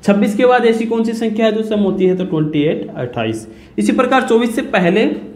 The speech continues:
बाईस और बाईस से पहले बीस, ठीक है। अब भी हम बीच में हैं, वो संख्याएं हैं, यहाँ इक्कीस है, यहाँ पर तेईस है, लेकिन हमें उनसे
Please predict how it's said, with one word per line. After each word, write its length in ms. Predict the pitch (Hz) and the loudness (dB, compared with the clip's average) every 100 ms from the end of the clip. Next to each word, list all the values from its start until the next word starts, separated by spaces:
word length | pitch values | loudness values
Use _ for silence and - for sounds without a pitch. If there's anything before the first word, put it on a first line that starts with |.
| - - - _ _ - - - - - - | -20 -20 -20 _ _ -20 -20 -20 -20 -16 0
बाईस 340 | 156 196 202 | 2 4 2
और 160 | - 170 | 0 0
बाईस 300 | 156 180 196 | 2 2 2
से 60 | 220 | 0
पहले 340 | 202 139 156 214 - - - - | 0 0 0 -2 -6 -12 -16 -14
बीस, 280 | 131 123 110 - - - - - - - - | -8 -8 -8 -14 -20 -20 -20 -20 -20 -8 -2
ठीक 160 | 226 | 0
है। 260 | 220 - - | -2 -4 -2
अब 120 | 262 | 0
भी 160 | 226 277 | 2 4
हम 120 | 269 | 4
बीच 220 | 226 233 | 4 2
में 100 | 269 285 | 2 2
हैं, 460 | 226 285 156 127 | 2 0 0 -2
वो 100 | 180 | -4
संख्याएं 420 | 202 214 208 240 | -2 -2 0 0
हैं, 340 | 202 214 208 - | 2 0 -2 -2
यहाँ 240 | 175 202 180 | -2 -2 -4
इक्कीस 340 | 170 214 208 | -4 -4 0
है, 120 | 160 156 - - - - 196 | -2 -2 -8 -14 -18 -8 -2
यहाँ 140 | 214 | 0
पर 120 | 214 208 | 0 0
तेईस 280 | 185 170 160 | 2 2 2
है, 60 | |
लेकिन 260 | 156 202 208 | -2 0 4
हमें 200 | 208 214 | 6 6
उनसे 320 | 208 208 | 2 -2